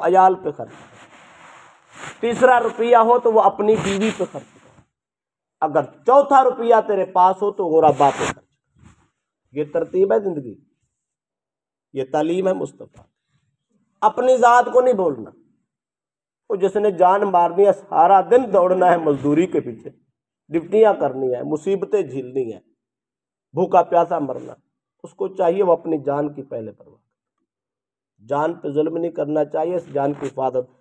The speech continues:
उसमें इलाज भी आता है, उस पे खुराक भी है, अपनी जान पे लगाना चाहिए। ये पहला हक है जान का,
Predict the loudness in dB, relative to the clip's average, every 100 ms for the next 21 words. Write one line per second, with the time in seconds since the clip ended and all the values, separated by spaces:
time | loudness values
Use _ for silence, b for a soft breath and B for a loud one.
0 | _ -12 -2 0 4 2 0 0 2 0
1 | 0 -2 -4 -6 -8 -2 -2 -2 -8 -20
2 | _ _ _ _ _ _ _ _ _ _
3 | _ _ -12 -6 -6 -4 -4 -6 -10 -10
4 | -12 -16 -12 -4 -4 0 0 4 4 2
5 | -4 -4 -2 0 0 -2 -4 -6